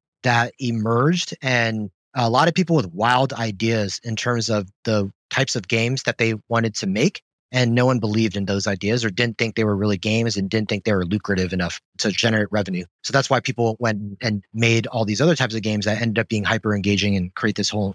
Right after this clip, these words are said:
entire market. So since the first gaming all of us knew was box product gaming, going back to the original question, that's what everybody's reference point and anchor point is. It always will be, no matter what. Maybe it's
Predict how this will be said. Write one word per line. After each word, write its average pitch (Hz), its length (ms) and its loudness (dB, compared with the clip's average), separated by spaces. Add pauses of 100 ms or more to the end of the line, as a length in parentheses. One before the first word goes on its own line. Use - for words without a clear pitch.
(140)
entire 92 460 -2 (300)
market. 98 460 -2
So 101 460 2 (180)
since - 400 0
the 135 80 -2
first 175 300 2
gaming 139 320 2
all 127 200 -2
of 117 80 -2
us 117 220 -4
knew 107 380 -4 (200)
was 110 320 0 (200)
box 117 240 0
product 117 340 -2 (160)
gaming, 139 320 2 (280)
going 120 160 0
back 113 160 0
to - 60 -14
the 107 260 -2
original 104 440 -2
question, 95 420 -4 (160)
that's 151 240 2
what 160 120 2
everybody's 127 720 0
reference 107 340 -2
point 170 380 -2
and - 160 -4
anchor 113 260 0
point 92 280 -4 (100)
is. 95 380 -4 (140)
It 151 140 4
always 143 240 4
will 120 120 0
be, 92 220 -8 (140)
no 117 100 -6
matter 107 240 0
what. 104 200 0 (240)
Maybe 127 240 0
it's - 160 -2